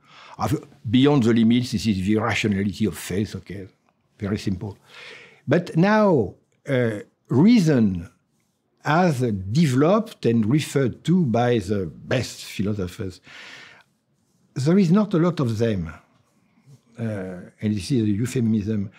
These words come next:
who would claim to have, uh, an a priori definition of reason anymore. We have only an a posteriori use of reason. That is,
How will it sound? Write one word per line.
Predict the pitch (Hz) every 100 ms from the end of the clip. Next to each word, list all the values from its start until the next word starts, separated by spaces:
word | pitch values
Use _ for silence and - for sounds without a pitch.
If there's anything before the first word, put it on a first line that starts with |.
| - -
who | 135 170 143
would | 135 170 165 113 101 - _ _ _ _ _
claim | 139 233 277 117 82 82 _ _ _ _ _ _ _ -
to | 143
have, | 180 160 123 -
uh, | 120 123 131
an | 127 120 - -
a | 185
priori | - 156 143 131 123 120 113
definition | 107 - 104 98 110 98
of | 82 226
reason | 277 254 85 -
anymore. | 92 90 85 71 - _ _ _ _ _ _ _ - - -
We | 120 170
have | 147
only | 156 139 175 214 233 - - - _ -
an | 135
a | 190
posteriori | 196 226 - 185 151 131 131 123 110 - _ _ _ _ _
use | 120 113 170 117 101
of | - 107
reason. | 104 92 92
That | 98 107
is, | 175 -